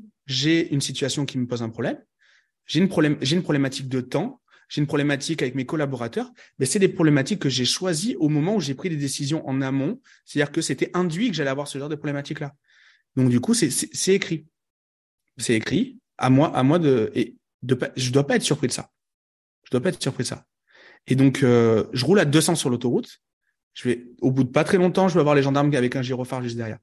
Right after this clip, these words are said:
C'est des problèmes que j'ai choisis. J'ai, euh, mon banquier qui m'appelle en disant, « Je comprends pas votre activité. Euh, en fait, euh, tous les jours, on reçoit, euh,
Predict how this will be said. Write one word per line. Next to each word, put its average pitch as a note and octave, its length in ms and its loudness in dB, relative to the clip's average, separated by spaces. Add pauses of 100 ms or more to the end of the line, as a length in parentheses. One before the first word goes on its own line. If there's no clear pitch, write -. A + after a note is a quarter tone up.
(260)
C'est - 140 0
des D3+ 100 8
problèmes D#3+ 300 4
que D3 100 2
j'ai B2+ 80 2
choisis. B2 300 -4 (1500)
J'ai, F3+ 480 6
euh, C#3 140 8
mon C#3+ 140 6
banquier D#3+ 300 4
qui G#3 120 0
m'appelle D3+ 220 2
en D3+ 60 2
disant, « C3+ 200 0
Je F#3+ 60 -6
comprends D3+ 220 -4
pas F#3 120 -2
votre F3+ 160 -2
activité. D#3+ 600 -4 (300)
Euh, B2+ 120 0
en B2 120 0
fait, F3 280 0
euh, B2+ 260 0
tous B2+ 180 -8
les D#3 100 2
jours, F3+ 160 -4
on D#3+ 80 -4
reçoit, C3 400 -4
euh, A#2+ 200 0